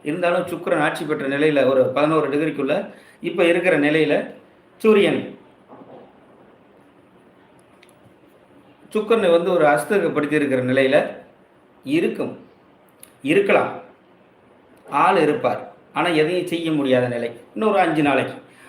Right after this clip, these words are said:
பதினஞ்சாம் தேதிக்கு மேல சூரியன் வந்து தன்னுடைய நட்பு ஸ்தானத்துக்கு போயிடுவார். அதாவது ராசிக்கு நான்காம் இடத்துக்கு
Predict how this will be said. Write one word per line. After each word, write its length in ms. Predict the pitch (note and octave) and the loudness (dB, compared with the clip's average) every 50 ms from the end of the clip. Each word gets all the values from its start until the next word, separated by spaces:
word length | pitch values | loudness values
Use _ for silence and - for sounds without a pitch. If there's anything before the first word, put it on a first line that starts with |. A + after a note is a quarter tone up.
| - _ _ _ - | -20 _ _ _ 2
பதினஞ்சாம் 360 | D3+ E3 F3+ F3+ F#3 F3+ E3 | 2 2 2 2 2 2 2
தேதிக்கு 280 | E3 D#3+ D3 C#3+ C#3+ | 0 0 0 0 0
மேல 260 | D3 D#3 E3+ E3 D#3 - | 0 2 2 0 0 -2
சூரியன் 320 | D#3 D#3+ D#3+ D#3+ D3+ C#3+ | -2 -4 -2 0 0 0
வந்து 260 | C#3 C3+ C3+ E3+ G3+ - | 0 2 0 0 0 0
தன்னுடைய 320 | - D#3+ D#3 D#3 D3 D3 C#3 | 0 0 0 2 2 0 0
நட்பு 240 | C#3+ D3 C#3+ - E3 | 0 -2 -2 -4 -6
ஸ்தானத்துக்கு 540 | D3+ - D#3 C#3+ C#3 C3 C3 B2+ B2+ C3 | -2 -2 -2 0 0 -2 -4 -4 -4 -4
போயிடுவார். 280 | C#3 C3+ B2 A#2+ A#2 - - - - - _ _ _ - | -2 -2 -2 -2 -4 -6 -12 -20 -20 -20 _ _ _ -4
அதாவது 580 | B2 C#3+ D3 D#3 D3+ C#3+ C#3 C3 C3 C3 B2+ B2+ | 0 2 2 4 4 4 6 6 6 6 4 4
ராசிக்கு 460 | C3+ D#3 E3+ E3 F3 D#3+ - D#3+ C#3+ | 2 2 0 0 -2 -4 -4 -2 -2
நான்காம் 400 | C3+ C3+ D3 E3 D#3 D#3+ D#3 C#3+ | 0 0 0 0 0 0 0 0
இடத்துக்கு 640 | C#3+ C#3 - - C3+ B2+ C#3+ E3+ G#3 A3 - - | 0 0 -2 -2 -4 -4 -4 -4 -6 -6 -10 -16